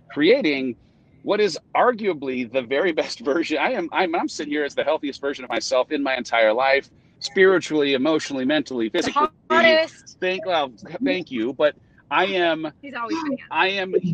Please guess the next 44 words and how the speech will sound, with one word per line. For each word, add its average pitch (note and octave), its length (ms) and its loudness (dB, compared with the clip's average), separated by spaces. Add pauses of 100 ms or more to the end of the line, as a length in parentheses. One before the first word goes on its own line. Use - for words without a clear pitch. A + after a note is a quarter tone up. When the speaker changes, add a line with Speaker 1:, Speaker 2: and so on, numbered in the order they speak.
Speaker 1:
I E3 120 -2
am F3+ 140 -6
here E4 380 -6
though A2 440 -2
as C3+ 140 -4
a B2+ 40 -8
byproduct A#2 800 -4
of G#2+ 460 -4
the A2+ 80 -14
circumstances G#2+ 920 -6 (240)
that D3+ 80 4
I F#3 40 8
didn't A#3 180 2
choose. - 380 -6 (480)
And C3 540 2
what's C3+ 240 2
crazy C3+ 720 -2
is A2 260 -6
that A#2+ 100 -2
as A2 120 -2
much C#3+ 280 -2
as A2+ 420 0 (640)
I A2+ 80 2
wouldn't D#3+ 340 0
like B2 240 -2
to A#2 80 -6
go G#2+ 400 -2
through C3 580 -4
the G#2 100 0
last G#2+ 280 0
eighteen A2 300 -4
months G2 420 -4
again, G2+ 540 0
because, B2+ 340 0
man, D3 400 0 (380)
pain F#3+ 240 2
stinks, B2+ 720 0
and A2+ 120 0
I F3+ 80 0
just - 180 -6
prefer A#2+ 220 -2
to A2 60 0
be G2 140 0
happy, G#2 580 0